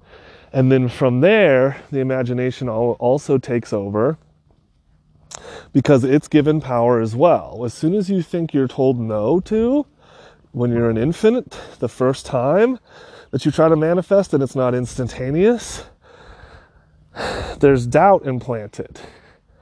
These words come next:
by you, by source, because that's part of the game. This doubt creates the wounding. You think you're told no, and then automatically you think you're not good enough. There's something wrong with you. You don't ever believe something's wrong with God.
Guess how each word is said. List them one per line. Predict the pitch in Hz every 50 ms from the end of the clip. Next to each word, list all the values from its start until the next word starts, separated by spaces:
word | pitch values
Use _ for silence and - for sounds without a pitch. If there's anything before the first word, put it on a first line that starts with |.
| _ _ _ _ _ _ _ _ _ _ _ _ _ - _ _ _ _ _ _ _ _ _ _ _ _ -
by | 143 151 147 156 165
you, | 175 180 156 131 131 131 131 135 131
by | 127 120 123 139
source, | 139 - - 127 117 117 113 113 117 - - - - - - -
because | - 139 131 - - 127 120 127 120
that's | 113 113 110 -
part | - - 110 104 104
of | 104 104
the | - 113
game. | 104 - 135 135 131 131 127 127 127 - - - - - _ -
This | - 151 139 -
doubt | - 143 135 131 127 123 -
creates | - - 131 127 127 131 123 -
the | - 139
wounding. | 123 139 156 185 190 190 180 185 175 165
You | 139 120 117
think | - - 123 120 -
you're | - 117 113
told | - - 123 113 117 113
no, | 135 160 180 175 170 170 165 160 151 _ - - _ _ -
and | 143 135 131 131
then | 123 127 123 127 131 127 123 127 123 120 _ _ _ _ _ _ _ _
automatically | - 120 110 113 113 113 117 117 117 113 117 120 123 120 113 110 110 110 110 117 107 - - 117 113 110 113 110 110 - - - - - -
you | - 117 117 117 113
think | 110 - - 107 104 101 101 107 -
you're | 110 104 101
not | 101 101 90 85 87 -
good | - 131 139 131
enough. | 131 127 120 120 117 - -
There's | 110 107 104 -
something | - 104 104 98 - 101 104
wrong | 104 98 101 98
with | 95 104 107 - -
you. | 127 131 139 135
You | 127 120 117
don't | 110 110 104 -
ever | 120 120 123 127 135 123
believe | 113 113 110 110 113 110 104 -
something's | - 113 104 110 107 101 104
wrong | 113 107 95 -
with | 110 110 -
God. | - 135 131 135 131 131 127 127 131